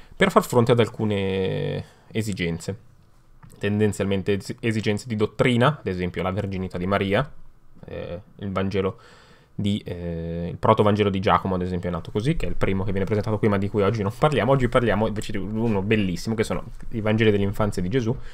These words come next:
e in particolare gli pseudo Vangeli di Tommaso, perché ci sono vari testi. Purtroppo su internet ne ho trovato solo uno che adesso vi faccio vedere, perché ha dentro delle cose incredibili.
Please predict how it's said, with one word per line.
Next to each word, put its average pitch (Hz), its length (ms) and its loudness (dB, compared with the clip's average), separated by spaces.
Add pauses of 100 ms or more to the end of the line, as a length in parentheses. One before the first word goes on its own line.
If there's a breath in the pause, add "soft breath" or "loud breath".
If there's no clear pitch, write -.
(380 loud breath)
e - 100 0
in 107 100 6
particolare 107 600 6
gli 98 160 -2
pseudo 107 400 4
Vangeli 98 360 4
di 92 60 -2
Tommaso, 104 480 4
perché - 220 0
ci - 100 -10
sono 98 160 -4
vari 95 220 2
testi. - 260 0
Purtroppo 110 420 0
su 120 100 0
internet 127 300 2
ne 110 40 2
ho 98 60 0
trovato 104 320 0
solo 104 180 -2
uno 117 160 0
che 120 80 -6
adesso 90 240 -4
vi 85 120 -6
faccio 87 440 -10
vedere, 117 320 -2 (800 loud breath)
perché - 180 4
ha 113 60 6
dentro 113 240 4
delle 98 160 4
cose 107 200 0
incredibili. 92 540 -2